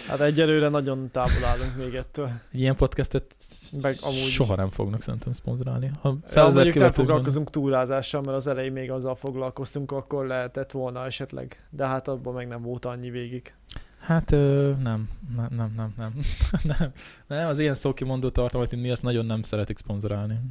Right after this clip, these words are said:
Speaker 2: Egyébként úgy, hogy nekünk a nézőkre kell hagyatkoznunk, meg a
Speaker 1: Nem baj, ti itt vagytok nekünk.
Speaker 2: meg a YouTube bevételekre. Na, megpróbálom felvenni Lacit, aztán, hogyha nem veszi fel, akkor viszont nekünk menni kell, mert fél van. Úgyhogy most vagy soha. Tök jó, hogy betelefonálós műsort csinálunk.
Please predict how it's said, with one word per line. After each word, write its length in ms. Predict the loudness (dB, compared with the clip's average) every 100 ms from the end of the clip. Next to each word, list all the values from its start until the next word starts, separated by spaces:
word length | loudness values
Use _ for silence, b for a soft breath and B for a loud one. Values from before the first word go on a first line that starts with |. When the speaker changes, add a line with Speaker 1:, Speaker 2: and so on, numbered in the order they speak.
| -6 -4
Speaker 2:
Egyébként 320 | -2 -2 -2
úgy, 80 | 2
hogy 100 | 2
nekünk 260 | 2 2
a 120 | 0 -2 B B 2
nézőkre 420 | 4 6 4 4
kell 140 | 4
hagyatkoznunk, 640 | 4 4 4 2 2 2 0 -4 B B B B
meg 160 | -2 2
a 140 | 4
Speaker 1:
Nem 200 | 6 6
baj, 180 | 6 4
ti 120 | 2
itt 120 | -2 0
vagytok 340 | -2 -4 -10
nekünk. 240 | -6 0
Speaker 2:
meg 80 | 4
a 20 | 4
YouTube 300 | 4 2 2
bevételekre. 440 | 2 2 2 0
Na, 40 | 2
megpróbálom 300 | 2 4 4
felvenni 220 | 4 4
Lacit, 180 | 2 2
aztán, 220 | 0 0
hogyha 180 | -2 -2
nem 100 | -4
veszi 180 | -4 -6
fel, 160 | -4 -4
akkor 180 | -4 -4
viszont 240 | -2 -4
nekünk 220 | -4 -4
menni 240 | -4 -4 -4
kell, 280 | -6 -4 -6 -8 b b _
mert 240 | -6 -6 -6
fél 360 | -4 -2 -2
van. 380 | -4 -6 -6 -10 -18 b b b b
Úgyhogy 540 | -4 0 2 2 2 0 0
most 200 | 2 2
vagy 100 | 0
soha. 320 | 0 -2 -6 -10 -14 -16 -14 -12 -8
Tök 180 | -2 0
jó, 80 | 0
hogy 80 | 0
betelefonálós 720 | 2 4 4 6 6 6 4
műsort 420 | 2 2 6 6
csinálunk. 680 | 6 4 4 2 0 -4 -2